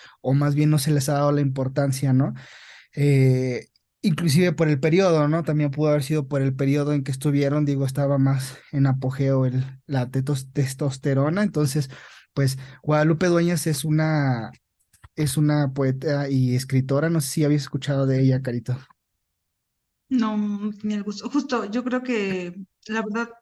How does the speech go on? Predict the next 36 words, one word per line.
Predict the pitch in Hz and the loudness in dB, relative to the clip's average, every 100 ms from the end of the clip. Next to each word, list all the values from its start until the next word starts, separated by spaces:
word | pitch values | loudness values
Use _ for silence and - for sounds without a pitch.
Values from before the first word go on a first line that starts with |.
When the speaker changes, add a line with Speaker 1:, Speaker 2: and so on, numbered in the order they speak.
| _ - | _ -8
Speaker 2:
en | 226 | -6
cuanto | 214 202 196 196 | -4 -6 -4 -6
a | |
escritores | 190 190 185 196 202 214 202 | -6 -8 -6 -4 -4 -4 -4
y | 190 | -6
eso, | 190 196 | -6 -10
estoy | 196 196 | -6 -4
un | 190 | -4
poquito | 190 185 196 | -6 -12 -10
perdida, | 202 190 196 | -8 -6 -6
salvo | 214 208 190 175 165 | -8 -4 -4 -4 -6
los | 170 175 | -6 -8
que | - - | -12 -16
son | - 190 190 | -10 -8 -6
comunes, | 196 220 233 214 233 - | -6 -6 -4 -4 -4 -6
como | 185 180 | -8 -6
dices, | 180 180 180 | -8 -8 -10
Octavio | 175 - 180 175 | -12 -10 -8 -8
Paz | 175 180 180 190 - | -8 -8 -8 -12 -12
y | 175 | -10
así. | 220 269 - _ _ _ _ - _ _ _ | -8 -8 -10 _ _ _ _ -20 _ _ _
Pero, | - 196 190 | -8 -6 -4
pues, | 180 180 - _ _ _ - | -8 -12 -18 _ _ _ -14
justo | 214 214 196 | -12 -10 -8
por | 202 175 | -6 -6
eso | 190 190 | -8 -10
es, | 190 | -10
es | - 214 | -10 -6
la | 226 | -4
intención | 208 196 196 196 196 | -2 -2 -2 0 0
de | 196 | 0
este | 196 196 175 | -2 -4 -4
taller, | 180 185 190 175 170 | -4 -2 0 0 -4
¿no? | 180 262 - | -6 -6 -6
Al | 180 | -8
final. | 185 175 170 170 | -6 -6 -6 -8